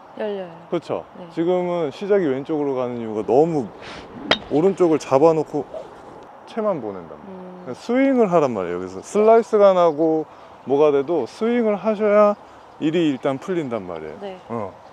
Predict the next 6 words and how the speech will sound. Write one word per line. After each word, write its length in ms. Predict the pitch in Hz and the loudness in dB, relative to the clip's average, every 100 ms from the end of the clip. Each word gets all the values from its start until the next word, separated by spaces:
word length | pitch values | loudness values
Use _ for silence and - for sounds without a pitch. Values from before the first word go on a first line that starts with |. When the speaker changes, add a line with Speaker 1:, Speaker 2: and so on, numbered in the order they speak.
| - - - | -20 -12 -10
Speaker 2:
어떤 320 | - 165 165 | -2 0 0
공이 200 | 160 151 | -2 0
나올지 280 | 147 131 131 | -2 -2 -6
미리 200 | 120 127 | -6 -6
걱정하지 520 | 110 107 135 120 117 | -8 -6 -4 -4 -6
말고 540 | 90 95 90 92 131 | -6 -6 -8 -10 -10